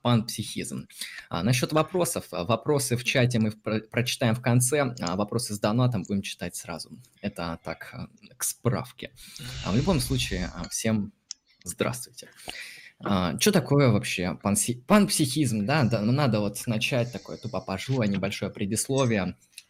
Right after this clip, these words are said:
усто-, устроить, эм, объяснить, об чем это, об ком это, а главное, зачем, или, как говорят некоторые, нахуя просто. Нахуя я это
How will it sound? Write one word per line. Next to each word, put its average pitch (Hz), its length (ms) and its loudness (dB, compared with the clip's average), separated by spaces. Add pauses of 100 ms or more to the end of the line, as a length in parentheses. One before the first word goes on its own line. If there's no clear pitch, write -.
усто-, - 400 -4
устроить, 123 680 2
эм, 82 160 -6 (600)
объяснить, 110 560 -2
об - 220 -6
чем 131 340 4
это, 107 300 -2 (580)
об - 200 -6
ком 120 380 6
это, 98 360 0 (400)
а 92 80 -6
главное, 107 640 4
зачем, 110 680 2
или, 113 320 2
как 87 200 -4
говорят 87 440 -4
некоторые, 113 560 2
нахуя 98 1120 0
просто. - 520 -10
Нахуя 107 480 4
я 120 200 6
это 127 300 2